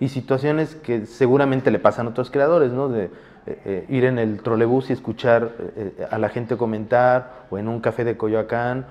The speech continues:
o alguien, este, leyendo el periódico y, y quedándose con, con la página de Buba. Y me di cuenta que era algo más que un personaje. Para mí se fue convirtiendo en algo, en algo más que un personaje en los términos de, de, de lo que conocemos, ¿no? De, este,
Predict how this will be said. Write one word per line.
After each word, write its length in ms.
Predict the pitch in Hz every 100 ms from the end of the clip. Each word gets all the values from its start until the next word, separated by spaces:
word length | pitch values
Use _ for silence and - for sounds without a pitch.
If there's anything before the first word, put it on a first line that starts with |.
| - -
o 100 | 110
alguien, 360 | 127 127 127
este, 280 | 110 - 107
leyendo 320 | 110 120 127
el 60 | 127
periódico 500 | 127 117 127 127 135
y, 160 | 131 120
y 160 | 113
quedándose 540 | 101 113 117 117 113 110
con, 260 | 107 95 98 - - -
con 140 | 104
la 60 | 101
página 360 | 98 117 131 120
de 100 | 120
Buba. 340 | 139 139 151 - - - - - - -
Y 80 | 139
me 120 | 135
di 80 | 143
cuenta 300 | 160 160 165
que 100 | 156
era 140 | 151
algo 300 | 151 151 151
más 420 | 139 147 139 147 -
que 80 |
un 80 | 156
personaje. 500 | 147 135 156 165 170 - - -
Para 180 | 139 147
mí 100 | 156
se 100 | 175
fue 140 | 160
convirtiendo 460 | 160 139 135 151 147
en 40 |
algo, 240 | 143 143 -
en 140 | 127
algo 180 | 135 139
más 160 | 131 135
que 80 | 139
un 60 |
personaje 640 | 131 123 131 127 127 143 120
en 120 | 117
los 140 | 104
términos 320 | 131 123 123
de, 100 | 110
de, 260 | - 107 95
de 520 | - 98 95 95 92
lo 140 | 90 92
que 100 | 110
conocemos, 540 | 101 98 - 104 90
¿no? 160 | 104 113
De, 180 | 101 - - - - -
este, 600 | 117 - - 98 90 90